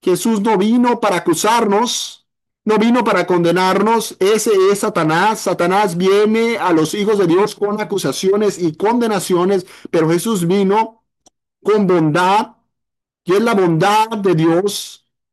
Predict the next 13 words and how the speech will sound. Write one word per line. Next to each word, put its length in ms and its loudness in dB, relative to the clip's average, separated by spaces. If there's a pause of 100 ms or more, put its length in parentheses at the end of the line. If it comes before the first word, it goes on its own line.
que 140 0
nos 260 -2
trae 380 0
al 80 0
arrepentimiento. 1120 0 (2000)
Y 60 -12
quizás 400 -2
alguien 300 0
aquí 220 -2
tiene 220 0
que 60 2
escuchar 360 -2
eso 460 -2